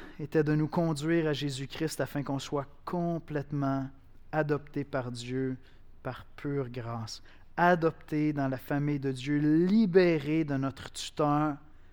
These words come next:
complètement. Au temps de Dieu,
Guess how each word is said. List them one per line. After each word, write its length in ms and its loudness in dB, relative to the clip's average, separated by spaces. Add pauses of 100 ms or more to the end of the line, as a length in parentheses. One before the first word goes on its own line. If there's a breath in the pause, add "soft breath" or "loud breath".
(520)
complètement. 800 -2 (680 soft breath)
Au 160 10
temps 380 12
de 120 8
Dieu, 640 2